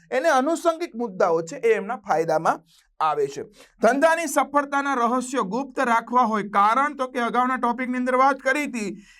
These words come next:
એક જ વ્યક્તિ છે એટલે જે કાંઈ પણ ધંધાકીય જે રૂલ્સ રેગ્યુલેશન કે નફો ખરીદી વેચાણ જે કાંઈ પણ આંકડાઓ હશે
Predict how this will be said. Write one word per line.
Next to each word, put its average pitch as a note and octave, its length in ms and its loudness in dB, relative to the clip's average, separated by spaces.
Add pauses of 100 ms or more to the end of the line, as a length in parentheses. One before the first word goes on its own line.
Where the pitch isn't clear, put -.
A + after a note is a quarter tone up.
એક B3 280 2
જ D4 120 2
વ્યક્તિ C#4 460 -2
છે C#4 140 -2
એટલે B3 360 2
જે G#3 240 2 (220)
કાંઈ C4+ 240 4
પણ C4+ 180 0
ધંધાકીય B3 800 0 (340)
જે A3 140 0
રૂલ્સ B3+ 360 2
રેગ્યુલેશન B3 680 -2
કે A#3+ 120 -6
નફો A3 440 -2
ખરીદી A#3+ 460 -4
વેચાણ A3+ 400 2
જે A#3+ 240 2
કાંઈ D4 240 0
પણ C#4 120 -2
આંકડાઓ A#3 440 2
હશે G3 400 0